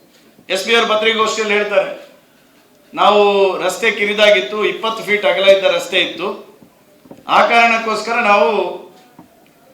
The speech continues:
ಸಂಜೆ ಹತ್ತಿಗೆ, ಏಳು ಗಂಟೆಗೆ ಪೊಲೀಸ್ ಫೋರ್ಸನ್ನು ವಿಡ್ರಾ ಮಾಡಿದ್ವಿ" ಅಂತೇಳಿ.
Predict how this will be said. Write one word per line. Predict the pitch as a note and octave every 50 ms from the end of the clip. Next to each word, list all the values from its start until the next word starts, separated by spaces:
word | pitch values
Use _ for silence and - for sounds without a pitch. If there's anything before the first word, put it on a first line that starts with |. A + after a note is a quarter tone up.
| - -
ಸಂಜೆ | - F#3+ G3+ A3 A3
ಹತ್ತಿಗೆ, | G#3+ G#3+ G#3 G#3 G3+ G3+ G#3 G#3
ಏಳು | G3+ G3+ G3+ G#3
ಗಂಟೆಗೆ | G3 G3+ G3 G3 G3 G3 G3+ G3
ಪೊಲೀಸ್ | F#3+ G3 G3+ G#3 G3+ G3+ G3+ - -
ಫೋರ್ಸನ್ನು | G3 G3 G3 G3 G3 F#3+ G#3 G#3+
ವಿಡ್ರಾ | G3+ G#3 G#3 A3+ A#3+ A#3 -
ಮಾಡಿದ್ವಿ" | G3+ G3 F#3 E3+ - B2+ C#3+ D#3
ಅಂತೇಳಿ. | D#3 D3 - A2+ G#2 G#2 G#2 - -